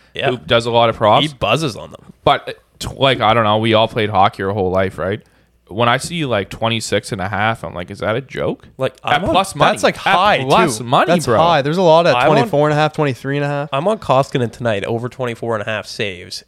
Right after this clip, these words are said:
Speaker 1: and the Oilers allow thirty-six shots per game.
Speaker 3: Thirty-six?
Speaker 1: Yeah, like, that's obviously not gonna stay that high,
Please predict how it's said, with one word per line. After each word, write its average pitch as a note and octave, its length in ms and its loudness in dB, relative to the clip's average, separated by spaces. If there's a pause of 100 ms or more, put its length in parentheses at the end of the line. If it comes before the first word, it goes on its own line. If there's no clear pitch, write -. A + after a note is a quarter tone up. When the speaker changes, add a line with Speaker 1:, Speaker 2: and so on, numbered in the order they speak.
(120)
Speaker 1:
and A2+ 440 -4
the A2+ 120 -8
Oilers D3 360 -2
allow A#2 500 0 (180)
thirty-six C3 1000 -4
shots G#2 380 -4
per A#2 160 -6
game. G#2+ 240 -8 (260)
Speaker 3:
Thirty-six? D#3 800 -4
Speaker 1:
Yeah, C3 140 2
like, G2 160 -8
that's C3 200 -4
obviously C3 440 -2
not G2+ 180 -8
gonna G#2+ 120 -12
stay E2+ 280 -10
that G#2+ 160 -4
high, B2+ 360 -6